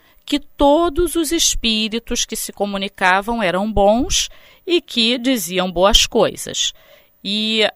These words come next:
aí j-, já começa a dificuldade, porque muitas e muitas vezes vemos espíritos dando comunicações grosseiras, levianas, incitando a violência,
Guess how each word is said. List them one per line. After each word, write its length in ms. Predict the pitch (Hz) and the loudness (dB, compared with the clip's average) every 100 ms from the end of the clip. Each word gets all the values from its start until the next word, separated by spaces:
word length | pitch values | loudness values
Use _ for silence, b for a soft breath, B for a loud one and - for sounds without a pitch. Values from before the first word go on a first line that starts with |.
| _ - | _ -2
aí 380 | 170 170 202 233 | 0 0 0 -2
j-, 220 | - - _ _ _ _ | -2 -4 _ _ _ _
já 160 | - 190 | 0 0
começa 680 | 196 170 165 202 220 - | 2 -2 0 -2 -2 0
a 100 | 220 | 0
dificuldade, 1040 | 208 233 - 254 - 254 185 160 - - 160 _ | 0 -4 -6 -6 -6 -4 0 0 -2 -8 -10 _
porque 240 | - - 185 | -4 -2 -2
muitas 560 | 185 202 247 - 254 | -4 -4 -4 -2 -2
e 40 | 233 | -2
muitas 420 | 208 196 208 208 | -6 -2 -2 -2
vezes 400 | 160 156 160 180 | -4 -6 -6 -10
vemos 380 | 170 165 175 180 | -6 -6 -6 -6
espíritos 880 | 226 - - 208 247 277 - 294 - B B B | 0 0 0 -4 -4 -8 -8 -8 -8 B B B
dando 380 | 180 190 190 220 | 0 0 0 -4
comunicações 840 | 226 208 202 - 190 - 170 180 | -4 -4 -8 -6 -6 -4 -6 -6
grosseiras, 920 | 190 214 220 - 180 202 196 175 151 | -4 -4 -4 -4 -4 -2 0 0 -2
levianas, 1080 | 151 156 160 185 156 175 180 165 151 143 - | -4 -6 -4 -2 -2 -2 -2 -4 -4 -4 -6
incitando 680 | 175 - - - 160 165 160 | -8 -10 -10 -10 -10 -8 -6
a 60 | 151 | -8
violência, 1300 | 147 156 135 139 175 190 175 160 - - 156 135 | -6 -8 -6 -6 -4 -4 -4 -6 -6 -6 -6 -8